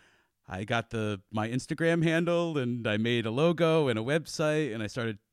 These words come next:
calling my friends and finding a venue, and, and, and it just, people were so much more excited for it than, than I expected. And, and it's,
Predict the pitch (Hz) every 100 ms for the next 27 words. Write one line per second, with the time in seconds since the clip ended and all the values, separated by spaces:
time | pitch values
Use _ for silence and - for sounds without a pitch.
0 | _ 127 127 135 131 - 135 160 135 127
1 | 113 - _ _ _ _ - 123 127 131
2 | 110 139 160 165 170 156 127 120 110 -
3 | 113 117 113 117 - - 117 107 110 107
4 | - 123 117 - - - - _ _ _
5 | _ _ 135 143 156 156 139 135 120 -
6 | _ - - - 165 156 170 165 165 139
7 | 131 - 113 113 107 90 - _ _ -
8 | - 113 104 95 - 101 92 92 90 -
9 | _ _ 113 101 92 92 - 95 87 82
10 | 90 95 90 101 101 92 - -